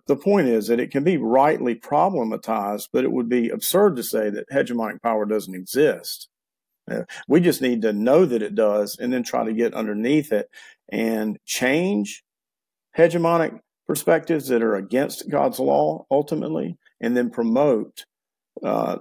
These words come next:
hegemonic power that is in keeping with it. And when I mentioned other about Christian nationalism, Christian nationalism in soft forms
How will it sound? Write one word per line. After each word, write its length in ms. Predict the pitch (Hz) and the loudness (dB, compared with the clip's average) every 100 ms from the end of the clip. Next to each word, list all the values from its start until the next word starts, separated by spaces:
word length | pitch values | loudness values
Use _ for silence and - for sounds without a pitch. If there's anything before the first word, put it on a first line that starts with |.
| - _ - | -12 _ -6
hegemonic 580 | 123 123 117 117 110 - | -2 0 0 -2 -2 -6
power 380 | - 117 113 113 | -4 0 0 0
that 120 | 110 | -2
is 140 | 104 107 | -4 -8
in 100 | 107 | -6
keeping 340 | - 107 107 | -4 -4 -4
with 160 | 101 - | -6 -8
it. 100 | - - - - | -12 -16 -14 -2
And 120 | 131 | 2
when 120 | 151 | 4
I 80 | 185 | 4
mentioned 340 | 165 131 127 | 2 2 2
other 220 | 131 147 123 | 2 4 2
about 260 | 110 101 | 0 -2
Christian 300 | - 123 117 | -2 -2 -2
nationalism, 720 | 113 135 135 113 110 101 98 - - - - | -2 -2 -4 -2 -2 -4 -10 -14 -20 -20 -4
Christian 300 | 175 175 147 | -2 0 2
nationalism 640 | 131 151 - 131 113 117 | 2 0 0 0 2 0
in 100 | 107 | -2
soft 420 | - 131 143 156 | 0 2 4 2
forms 560 | - - 165 165 107 | -4 -2 0 0 -2